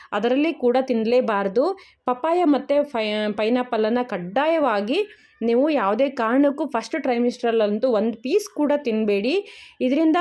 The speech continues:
ಅಬೋರ್ಷನ್ ಆಗುವಂತಹ ಚಾನ್ಸಸ್ಸು ಅತಿ ಹೆಚ್ಚು ಇರುತ್ತೆ. ಮೂರನೇದಾಗಿ ಆಲ್ಕೋಹಾಲ್, ಆ, ಕೆಲವರು ಈಗಿನ ಇದರಲ್ಲಿ, ಆ, ಆಲ್ಕೋಹಾಲನ್ನು ತಗೊಳ್ಳೋರು ಇರ್ತಾರೆ. ಅದಕ್ಕೆ ಸಂಬಂಧಪಟ್ಟಿರುವಂತಹ,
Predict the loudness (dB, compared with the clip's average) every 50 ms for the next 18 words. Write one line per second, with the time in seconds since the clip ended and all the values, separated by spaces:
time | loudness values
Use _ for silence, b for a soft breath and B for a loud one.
0 | 2 0 0 0 2 0 0 0 0 0 0 0 0 0 -2 0 -2 -2 -2 -4
1 | -6 -6 -6 -4 -4 -4 -4 -4 -2 -2 -2 -2 0 -2 -2 0 0 -2 -6 -4
2 | _ 2 2 2 2 0 -2 -2 -4 -4 -4 -4 -2 -2 -2 -2 -2 -6 -4 -4
3 | -4 -4 -4 -6 -10 _ _ _ _ _ _ _ _ _ _ _ _ _ _ b
4 | b b b b _ 0 2 2 4 4 2 2 2 0 0 0 0 0 0 -2
5 | -2 -2 -4 -2 -2 -2 -2 -2 -2 0 0 0 0 2 2 2 0 0 -2 -2
6 | 0 0 0 0 0 -2 -2 0 0 2 2 2 2 2 0 0 -2 -2 -2 -2
7 | -2 -2 -4 -4 -6 -6 -6 -6 -4 -2 -2 -2 -2 -2 -4 -4 -4 B B B
8 | B B B B B -6 -4 -2 -2 -2 -4 -4 -4 -4 -2 -2 -2 -2 -2 -2
9 | -2 0 -2 0 -2 -2 -2 -2 -2 0 0 2 2 2 2 2 0 -2 -4 -6
10 | -6 -4 -2 -2 -2 -2 -2 -2 -4 -6 -4 -6 -6 -6 -4 -4 -2 0 0 0
11 | 0 -2 -4 -6 -6 -4 -4 -4 -2 -2 -2 -4 -4 -8 -10 -8 -4